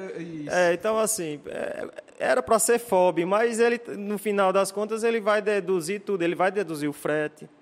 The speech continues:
Speaker 1: Isso.
Speaker 2: ele vai deduzir a comissão dele. Tem casos que um container dá prejuízo e o importador ainda quer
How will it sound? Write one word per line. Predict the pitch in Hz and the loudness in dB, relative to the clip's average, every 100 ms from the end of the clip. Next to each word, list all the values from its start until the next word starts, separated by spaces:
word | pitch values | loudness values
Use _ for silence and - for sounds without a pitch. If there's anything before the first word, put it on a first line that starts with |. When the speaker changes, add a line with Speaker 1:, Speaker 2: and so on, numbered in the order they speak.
| _ _ _ _ | _ _ _ _
Speaker 1:
Isso. | 135 127 | -10 -2
Speaker 2:
ele | 151 156 | 0 4
vai | 156 147 | 2 2
deduzir | 156 147 139 147 | 0 0 -2 -2
a | |
comissão | 143 165 165 - 156 147 | -2 -4 -6 -6 -6 -8
dele. | 131 139 139 147 | -6 -4 -4 -6
Tem | - 247 | -8 -6
casos | - 208 226 | -2 0 -2
que | - | -6
um | 226 208 - 196 | -10 -10 -10 -4
container | 202 190 180 170 160 | -2 -2 -2 -4 -2
dá | 185 202 | -2 -2
prejuízo | 214 208 190 180 190 | -2 -4 -2 -2 -2
e | 208 | -6
o | |
importador | 196 190 175 156 165 | -4 -4 -4 -4 -4
ainda | 185 180 | -4 -6
quer | 170 143 156 | -4 -6 -6